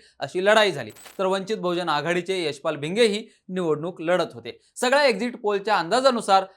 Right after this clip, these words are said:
अशोक चव्हाण बाजी मारतील असं चित्र होतं, मात्र झालं उलटच. भाजपच्या प्रतापराव चिखलीकरांना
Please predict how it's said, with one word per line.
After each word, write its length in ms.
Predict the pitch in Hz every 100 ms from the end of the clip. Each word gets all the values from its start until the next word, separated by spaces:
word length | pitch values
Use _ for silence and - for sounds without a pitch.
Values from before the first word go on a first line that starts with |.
| _
अशोक 340 | 185 185 226
चव्हाण 260 | 190 180 170
बाजी 260 | 139 151 208
मारतील 360 | 220 202 220 220 -
असं 160 | -
चित्र 280 | 190 226 220
होतं, 300 | 170 127 113 -
मात्र 260 | 120 120 120
झालं 260 | 123 190
उलटच. 400 | 240 233 202 208 - - -
भाजपच्या 540 | 175 196 208 220 226
प्रतापराव 480 | 226 185 190 185 196
चिखलीकरांना 680 | 202 180 214 254 214 156 139